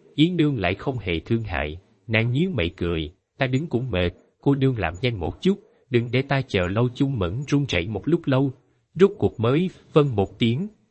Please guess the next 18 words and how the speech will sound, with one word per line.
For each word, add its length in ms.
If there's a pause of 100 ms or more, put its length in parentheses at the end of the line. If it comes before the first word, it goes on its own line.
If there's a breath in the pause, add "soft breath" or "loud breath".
(120)
giống 260
như 340
con 240
chó 400
mà 120 (100)
bò 280
về 140
phía 220
Yến 240 (100)
Nương. 220 (380)
Mỗi 160
khi 240
nàng 200
ta 120
bò 240
được 220
một 200
bước, 220